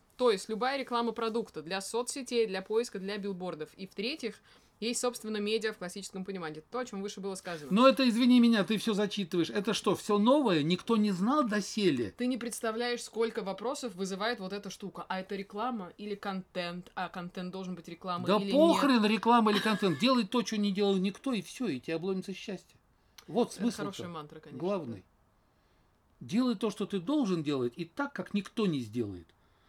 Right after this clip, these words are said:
Speaker 2: Вот и все. А контент это или реклама, зачем вот эту узкую грань, понимаешь? Нет, вправо это контент, а влево это реклама, а нам надо пройти по лезвию.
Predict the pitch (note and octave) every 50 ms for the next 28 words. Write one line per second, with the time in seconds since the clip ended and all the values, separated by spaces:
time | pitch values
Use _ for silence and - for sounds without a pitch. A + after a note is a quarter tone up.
0 | _ _ _ - B2+ D3+ G#3+ - A#3+ G3 - - - B3+ G3+ C3+ A#2 - _ _
1 | - - - - - G3+ G#3+ - - B3+ B3+ A#3+ - - C#4+ C4+ B3 - A3 G#3+
2 | G3+ - A3 G#3 G#3 G#3+ A3 A3 A3+ - - B3+ C#4+ C#4+ B3+ A3 F#3+ F3+ D#3 G#3
3 | A3+ - - C4+ B3 A3 A3 - A3 G#3 - G#3+ G#3+ A3 A3 G#3 F#3 - - G3+
4 | F#3+ F3+ E3 D#3 G3+ A#3+ C4 B3+ G#3 - - D#3+ D#3+ F3+ G#3 G3+ F3+ - - -
5 | - - - - - - A#3+ A#3 A#3 A#3 B3 A#3+ C4 A#3+ - - - - - A3
6 | G#3+ G#3 G3 G3+ G3 F#3 - F#3 - G3 G3+ G3 - B3 B3+ C4+ G#3+ F#3 F#3+ F3+
7 | F#3+ G#3 G#3 G#3 G3+ G#3 G3 - G3+ - G3+ - - F3+ G3 F#3+ F3 D#3+ D#3 D3+
8 | D#3 D#3+ E3+ F3 E3+ E3 F#3+ F#3+ F3+ F3+ F3+ F#3+ F#3+ F3+ - - F#3 - F#3+ F#3+
9 | F#3 G3 G#3 G3+ F#3 E3+ D3 D#3 E3 D#3